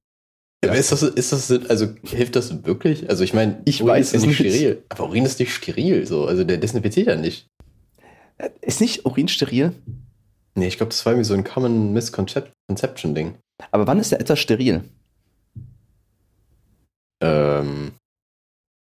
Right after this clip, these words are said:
Speaker 1: ja,
Speaker 2: Nein,
Speaker 1: eigentlich,
Speaker 2: nein.
Speaker 1: wenn's ja bakterienfrei oder
Speaker 2: Äh,
Speaker 1: bakterien- und
Speaker 2: wenn
Speaker 1: virenfrei
Speaker 2: keine
Speaker 1: ist.
Speaker 2: Bakterien, Viren und keine Pilze drin sind. Und in
Speaker 1: Ja,
Speaker 2: Urin
Speaker 1: Pilze
Speaker 2: sind ja,
Speaker 1: auch, ja.
Speaker 2: und in, oder Protozoen.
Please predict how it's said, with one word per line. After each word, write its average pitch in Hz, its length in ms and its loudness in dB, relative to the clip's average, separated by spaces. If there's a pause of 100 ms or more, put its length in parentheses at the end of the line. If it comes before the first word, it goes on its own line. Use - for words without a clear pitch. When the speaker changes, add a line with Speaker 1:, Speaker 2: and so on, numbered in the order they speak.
(260)
Speaker 1:
ja, 73 100 -2
Speaker 2:
Nein, - 80 -2
Speaker 1:
eigentlich, 92 60 2
Speaker 2:
nein. 92 140 2
Speaker 1:
wenn's 92 160 -4
ja 95 60 -2
bakterienfrei 87 840 -2
oder 98 60 -6
Speaker 2:
Äh, 90 40 -6 (120)
Speaker 1:
bakterien- 101 220 2
und 117 80 -2
Speaker 2:
wenn - 0 -
Speaker 1:
virenfrei 98 280 2
Speaker 2:
keine 104 140 4
Speaker 1:
ist. 76 40 0
Speaker 2:
Bakterien, 113 540 2
Viren 113 240 4
und 107 100 2
keine 113 160 2
Pilze - 320 0
drin 76 240 -6
sind. 73 220 -6 (160)
Und 85 160 -2
in - 60 2
Speaker 1:
Ja, - 100 4
Speaker 2:
Urin 90 80 -2 (120)
Speaker 1:
Pilze 123 140 2
Speaker 2:
sind 110 160 0
ja, - 80 2
Speaker 1:
auch, 80 40 -4
ja. 76 240 -8 (440)
Speaker 2:
und 90 180 0
in, 87 400 0 (1200)
oder 85 120 2
Protozoen. 92 680 0